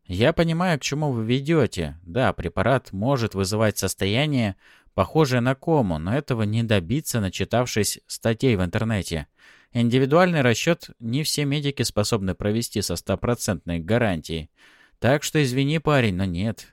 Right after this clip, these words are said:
это даже не теория, а нерабочая гипотеза". Но взять кровь на повторный анализ — это мелочь, а для крупного медицинского заведения скорее правило хорошего тона, если возникли хоть какие-то сомнения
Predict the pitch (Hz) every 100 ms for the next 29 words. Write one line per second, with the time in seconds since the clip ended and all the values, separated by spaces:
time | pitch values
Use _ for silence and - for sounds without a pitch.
0 | - 85 87 87 117 110 113 117 - 131
1 | 170 135 92 76 - 101 107 92 104 110
2 | 110 123 - 104 113 139 101 82 82 87
3 | 78 - _ _ - 92 110 151 196 -
4 | 180 190 - 143 120 117 131 - 139 135
5 | 135 113 107 127 135 - - 95 87 87
6 | 110 160 - - _ - 87 78 78 -
7 | 90 113 113 117 117 113 - 120 - 110
8 | 107 107 104 104 101 98 - 87 92 92
9 | 90 _ - _ _ 110 101 101 104 98
10 | 123 117 - 131 156 180 156 73 73 78
11 | 78 80 95 92 101 95 90 92 - -
12 | - - 82 82 - 95 127 147 117 92